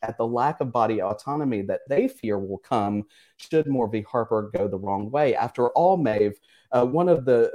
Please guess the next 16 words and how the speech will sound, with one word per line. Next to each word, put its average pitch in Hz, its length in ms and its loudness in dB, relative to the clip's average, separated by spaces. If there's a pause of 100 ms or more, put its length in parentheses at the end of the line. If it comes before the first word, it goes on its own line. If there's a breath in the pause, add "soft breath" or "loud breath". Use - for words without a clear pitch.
(120)
bills 170 340 2
that 123 180 -2
has 123 180 -4
been 123 200 -4
teed 151 380 -4
up 147 380 2
in 117 160 -6
twenty 113 280 -6
twenty-three 110 640 -4
in 113 80 -2
North 104 220 -2
Carolina 104 580 -4 (300 soft breath)
would 131 180 2
ban 147 280 2
abortion. 104 540 -6
Currently, 117 680 -4